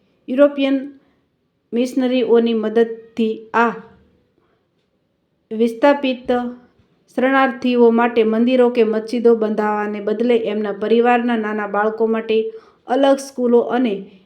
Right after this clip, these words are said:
બીમાર વૃદ્ધો માટે અલગ હોસ્પિટલની વ્યવસ્થા કરી. કોઈનો સમય એક સરખો રહેતો નથી. કાળનું ચકરડું ફરી ગયું અને સમય જતાં વર્ષો પછી યુગાન્ડના ક્રૂર શાસક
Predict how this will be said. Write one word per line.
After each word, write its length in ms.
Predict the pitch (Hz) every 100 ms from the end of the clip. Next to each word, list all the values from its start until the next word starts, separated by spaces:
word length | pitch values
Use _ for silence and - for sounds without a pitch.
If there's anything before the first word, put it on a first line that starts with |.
| -
બીમાર 360 | 247 277 269
વૃદ્ધો 300 | 233 220 233
માટે 260 | 226 220 226
અલગ 320 | 190 220 226
હોસ્પિટલની 880 | 214 220 214 247 247 240 247 247 - - _ _
વ્યવસ્થા 420 | 214 240 247 302 226
કરી. 340 | 185 185 180 - - - _
કોઈનો 340 | 262 294 294 294
સમય 360 | 285 269 269
એક 260 | 262 254 269
સરખો 440 | 247 240 240 247
રહેતો 320 | 214 208 226
નથી. 500 | 190 185 180 190 185 - _ _ _ _
કાળનું 640 | 214 226 240 247 247 247 - _ -
ચકરડું 440 | 240 269 269 277
ફરી 280 | - 226 226
ગયું 500 | 190 180 180 - -
અને 240 | 220 247
સમય 380 | 233 240 240 285
જતાં 420 | 233 240 247 240
વર્ષો 360 | 220 240 - 254
પછી 520 | 247 247 254 202 - - _ -
યુગાન્ડના 540 | 240 269 294 285 269 262
ક્રૂર 480 | - 262 277 190
શાસક 480 | - - 233 233 269